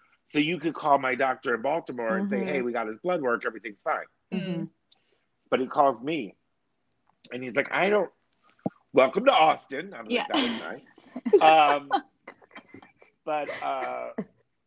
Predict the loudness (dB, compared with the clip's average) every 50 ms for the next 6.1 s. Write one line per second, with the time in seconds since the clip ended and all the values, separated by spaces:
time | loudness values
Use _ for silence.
0 | _ _ _ _ _ -20 -20 -20 -20 -20 _ _ _ -16 -14 -12 -12 -12 -12 -12
1 | -12 -12 -12 -12 -14 -16 -18 -18 -18 _ -12 -10 -10 -10 -12 -16 _ _ -20 -20
2 | _ _ _ _ _ _ _ _ _ _ -16 -12 -10 -8 -6 -4 -2 -2 0 -2
3 | -2 -4 -6 -6 -6 -6 -6 -8 -6 -6 -4 -4 -4 -4 -2 -2 -2 -2 -2 -2
4 | -4 -6 -10 -12 _ _ -20 -20 -20 _ _ _ _ _ _ _ _ _ _ _
5 | _ 2 2 2 2 0 -4 -14 -10 -6 -4 -2 -2 -2 -4 -6 -8 -8 -8 -6
6 | -6